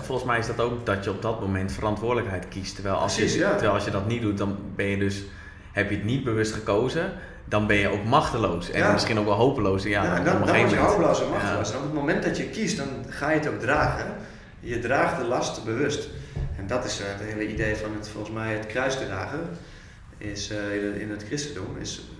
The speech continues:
Speaker 2: vrijwillig ervoor kiezen dat je de last op je neemt.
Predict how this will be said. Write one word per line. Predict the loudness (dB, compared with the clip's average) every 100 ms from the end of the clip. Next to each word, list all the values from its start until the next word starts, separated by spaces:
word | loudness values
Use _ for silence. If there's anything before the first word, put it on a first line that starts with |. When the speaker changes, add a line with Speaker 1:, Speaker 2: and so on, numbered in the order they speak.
| -16
Speaker 2:
vrijwillig | -14 -6 -2 0 0 -2 -6 -12 -14
ervoor | -12 -10 -8
kiezen | -8 -6 -6
dat | -8
je | -6
de | -4
last | -4 -4 -6 -10 -10
op | -8
je | -6
neemt. | -4 -4